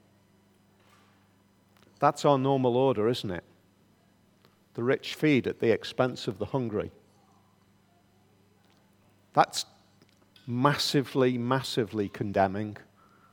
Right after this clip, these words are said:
I think, for all of us in the room, when we look at the injustice on a world scale. And we think, "Well, what can, I cannot do anything about this." Verse fifty-three is,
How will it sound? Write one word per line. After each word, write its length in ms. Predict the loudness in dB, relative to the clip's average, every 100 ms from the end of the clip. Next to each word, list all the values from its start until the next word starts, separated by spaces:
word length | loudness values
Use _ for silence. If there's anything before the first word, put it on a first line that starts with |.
| _ _ _ -6
I 80 | -6
think, 260 | -2 -2 -2
for 220 | -2 4
all 180 | 4 4
of 140 | -2
us 240 | -4 -4
in 140 | -4 -4
the 100 | -2
room, 240 | 0 -2 -4 -20 _ -20 -20 _ -20 -20 _ _ _ -4
when 160 | 0
we 100 | 2
look 260 | 4 4 2
at 100 | 0
the 120 | 0
injustice 680 | 0 0 0 0 0 0 0
on 140 | -4
a 60 | -2
world 440 | 0 2 4 2
scale. 500 | -2 -2 4 4 2 -4 -20 _ -20 -20 _ _ _ _ _ _ _ _ _ -12
And 100 | -6
we 60 | -4
think, 200 | -4 -6
"Well, 220 | -6 -6
what 140 | -6
can, 160 | -6 -8 -10 _ _ -12
I 80 | -12
cannot 440 | -6 -4 -4 -6
do 260 | 2 4 4
anything 440 | 2 0 -4 -6 -4
about 380 | 0 0 0 -8
this." 460 | -10 -10 -14 -14 _ _ _ _ _ _ _ _ _ _ _ _ _ _ _ _ _ _ _ _ _ _ _ -2
Verse 220 | 0 0
fifty-three 640 | 0 -4 -2 -6 0 2 2
is, 180 | 0